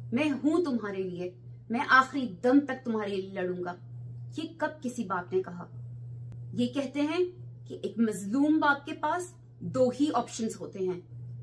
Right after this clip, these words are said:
या तो अपने घर से गई हुई बेटी को accept कर लो या फिर उसको मार डालो, इसके अलावा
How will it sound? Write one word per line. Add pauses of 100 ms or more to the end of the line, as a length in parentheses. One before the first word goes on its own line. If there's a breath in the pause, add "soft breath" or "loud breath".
(600)
या
तो
अपने
घर
से
गई
हुई
बेटी
को (720)
accept
कर
लो (1500)
या
फिर (580)
उसको
मार
डालो, (880)
इसके
अलावा